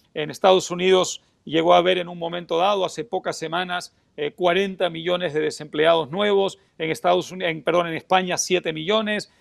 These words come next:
eh, en América Latina la situación también muy complicada, el propio Chile, donde había unas cifras económicas que mejoraban, pues de pronto se ven con una tasa de desempleo de quince por ciento. Eh,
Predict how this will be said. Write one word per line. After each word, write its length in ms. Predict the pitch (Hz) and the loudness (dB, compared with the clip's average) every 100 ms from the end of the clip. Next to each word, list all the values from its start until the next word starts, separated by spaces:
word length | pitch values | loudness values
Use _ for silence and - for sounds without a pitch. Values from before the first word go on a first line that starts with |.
| _ - | _ -4
eh, 400 | 156 156 151 156 | 0 0 -2 -4
en 140 | 185 | -2
América 380 | 185 202 196 175 | 0 2 2 2
Latina 420 | 156 156 196 190 | 2 0 -2 0
la 80 | 165 | 0
situación 460 | - 156 143 175 165 | -4 -8 -8 -8 -4
también 280 | 156 165 165 | -4 -4 -10
muy 120 | 160 | -12
complicada, 680 | 156 - 143 196 208 196 | -12 -12 -2 2 4 4
el 120 | 170 160 | 0 -2
propio 320 | 160 - 156 | -4 -4 -8
Chile, 560 | - 208 214 208 202 _ _ _ | -6 -6 -2 -2 -4 _ _ _
donde 260 | 165 151 151 | -8 0 0
había 480 | 160 175 165 151 151 | 2 2 4 2 -2
unas 320 | 151 151 - | -4 -6 -6
cifras 340 | 160 160 - | -8 -8 -8
económicas 800 | 156 143 170 175 160 160 147 - _ - | -6 -4 -4 -4 2 2 2 -12 _ -6
que 80 | 151 | -4
mejoraban, 640 | 151 - 160 180 185 185 | -2 2 6 8 6 2
pues 140 | 160 | -2
de 100 | 139 | -4
pronto 320 | 151 180 180 170 | -2 -4 -4 -6
se 160 | 160 | -2
ven 200 | 165 175 | -4 -4
con 180 | 165 160 | -6 -6
una 180 | 165 160 | -4 -2
tasa 300 | 165 - 160 | -2 -2 -2
de 80 | 147 | -2
desempleo 500 | 143 147 170 165 156 | -4 -8 -2 0 0
de 80 | |
quince 300 | 151 165 151 | -4 -12 -10
por 160 | 156 147 | -8 -4
ciento. 480 | 208 208 202 202 - - - _ _ - | -2 -2 0 0 0 -20 -20 _ _ -2
Eh, 440 | 180 175 170 170 | 4 4 2 -4